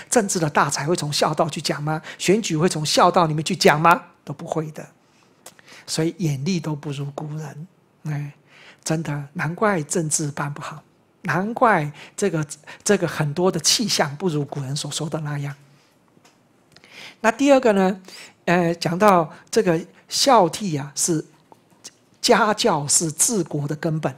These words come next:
所以孔子说，在家里面办家教就是办政治，可见办政治是落实在家教。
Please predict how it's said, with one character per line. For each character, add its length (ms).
所 200
以 140
孔 280
子 160
说， 340
在 160
家 380
里 100
面 240
办 340
家 280
教 420
就 400
是 320
办 300
政 200
治， 300
可 180
见 260
办 260
政 200
治 160
是 220
落 240
实 140
在 220
家 200
教。 240